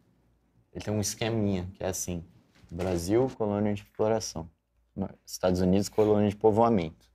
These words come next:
É um esqueminha, é tradicional na, no colégio. Mas se você, ó, é, lê o, por exemplo,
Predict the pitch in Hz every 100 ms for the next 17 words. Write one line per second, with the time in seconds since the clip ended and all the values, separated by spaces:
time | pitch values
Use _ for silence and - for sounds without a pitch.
0 | - 95 - 123 107 95 90 - _ -
1 | - - 90 - 113 107 90 87 85 87
2 | 85 92 104 92 85 82 _ _ - _
3 | _ _ _ _ _ _ 101 101 104 101
4 | - 113 107 123 123 117 92 - _ 101
5 | - 92 90 92 107 101 92 87 87 -
6 | _ 92 90 95 - 92 87